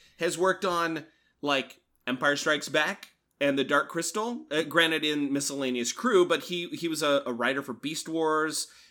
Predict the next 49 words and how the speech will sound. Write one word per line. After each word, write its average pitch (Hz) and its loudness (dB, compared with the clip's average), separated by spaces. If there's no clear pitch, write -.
and 120 -2
he 135 -2
was 127 -2
a 120 -2
writer 120 -2
for 117 -4
the 120 -4
Curious 131 -2
George 143 -4
animated 139 -4
series, 139 -4
and 117 -2
Phantom 151 0
twenty 139 -4
forty 175 0
and 131 0
Mighty 170 0
Mask, 156 -4
uh, 127 -2
Mighty 175 2
Max 160 -4
and 127 -4
The 131 -4
Real 135 -2
Ghostbusters 151 -4
and 120 -4
Bionic 117 -4
Six. - -8
So 170 -6
it's 165 -2
not 247 0
like, 254 -8
and 165 4
a 156 2
bunch 170 -4
of 127 0
other 123 -2
stuff, 104 -4
but 113 -4
I 120 0
just 120 -8
am 117 -4
not 113 -2
gonna 110 -10
go 107 -8
into 107 -8
all 92 -8
of 90 -12
it. 92 -14